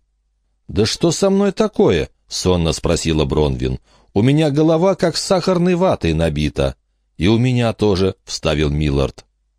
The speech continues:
Когда из пустоты раздался его голос, русалка, медведь и оба клоуна подпрыгнули от неожиданности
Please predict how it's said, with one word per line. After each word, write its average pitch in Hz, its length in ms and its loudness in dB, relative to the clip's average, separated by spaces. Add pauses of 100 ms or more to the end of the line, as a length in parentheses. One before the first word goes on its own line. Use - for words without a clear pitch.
(240)
Когда 80 340 0
из 87 140 -2
пустоты 85 540 0
раздался 82 540 0
его 78 240 0
голос, 92 460 0 (200)
русалка, 95 640 0
медведь 85 540 0
и 82 100 0
оба 78 280 2
клоуна 85 600 0 (140)
подпрыгнули 78 720 0
от 73 180 -2
неожиданности 101 1000 0